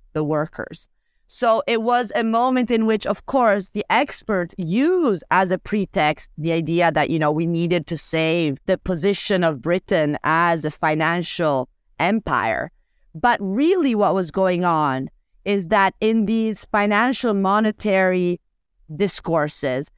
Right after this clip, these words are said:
there was an underlying threat, which was the threat of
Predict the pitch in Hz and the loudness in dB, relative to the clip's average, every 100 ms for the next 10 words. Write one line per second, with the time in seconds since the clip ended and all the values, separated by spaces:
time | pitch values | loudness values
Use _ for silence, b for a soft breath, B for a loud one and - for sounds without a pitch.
0 | _ 196 208 233 233 233 - 240 302 277 | _ -2 0 2 0 -2 0 2 2 2
1 | 240 202 165 165 165 - 160 143 143 180 | 2 2 2 0 -4 -4 0 2 0 -2
2 | 170 185 - 180 180 180 156 180 - 185 | 0 -2 -2 2 2 2 -2 -6 -2 2
3 | 175 185 - - 165 156 156 | 2 0 -4 -2 2 2 0